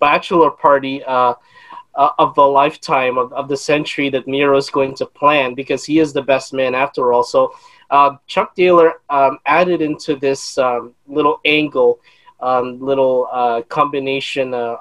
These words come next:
of, uh, some sort of a, an alliance going on temporarily. I think it's gonna make things in-, interesting. Um, I, like, this is what A E W does. Like, they, they,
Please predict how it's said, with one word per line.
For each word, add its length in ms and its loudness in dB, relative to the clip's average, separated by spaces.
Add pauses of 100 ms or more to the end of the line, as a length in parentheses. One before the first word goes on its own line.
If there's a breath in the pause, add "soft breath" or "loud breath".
(120)
of, 160 -8 (180)
uh, 220 -12 (160)
some 240 -8
sort 260 0
of 80 -2
a, 180 0
an 140 -2
alliance 480 0
going 280 -2
on 120 -4
temporarily. 840 0
I 40 -8
think 260 -6 (260 soft breath)
it's 120 -20
gonna 200 2
make 220 -2
things 220 -6
in-, 180 -6 (160)
interesting. 720 -2
Um, 400 -2
I, 220 -4 (280)
like, 220 2
this 160 0
is 160 -8
what 200 0 (480 loud breath)
A 100 4
E 60 4
W 360 2
does. 300 0
Like, 140 -12
they, 160 -4 (100)
they, 360 -4